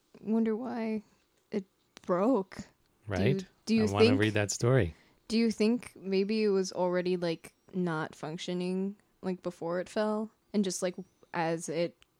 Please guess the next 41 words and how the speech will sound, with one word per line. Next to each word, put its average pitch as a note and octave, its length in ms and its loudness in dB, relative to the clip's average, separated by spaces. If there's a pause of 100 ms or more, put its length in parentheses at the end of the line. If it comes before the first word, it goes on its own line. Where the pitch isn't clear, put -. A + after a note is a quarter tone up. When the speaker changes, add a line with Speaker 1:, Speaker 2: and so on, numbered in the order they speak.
(160)
Speaker 1:
was F3+ 260 -2
rusting, F3+ 520 -2
like, F3 240 -8
its F3 180 -8
arm F3 360 -2
fell G3 260 -2
off F#3 340 -2
and F3 120 -8
it E3 40 -8
lost E3 320 -10
its - 120 -20
balance F#3 520 -2
and G3+ 120 0
started G#3 340 -6
falling? A3 540 -2 (480)
Speaker 2:
Well, F#2+ 160 0
I F2 100 -2
don't F#2 160 0
know. A2+ 220 2
Speaker 1:
Like, G3+ 180 -6
on G3 140 -2
the G3+ 140 0
edge? G3+ 360 -6
Mm, C4 280 -4 (280)
Speaker 2:
I - 40 0
don't C3+ 160 0
Speaker 1:
mm. B2+ 40 -2
Speaker 2:
think C3+ 140 -2
they A2+ 120 0
rust G#2 400 0
out, A2 280 -2
though. - 260 -20 (320)
I B2+ 60 -2
think B2 180 0
something G2 300 -2
happened, F#2+ 260 -4 (160)
but, A2 200 -4 (100)
um, B2 260 -6
maybe A#2 240 -2
you're F2+ 120 -8
right. F2+ 240 -16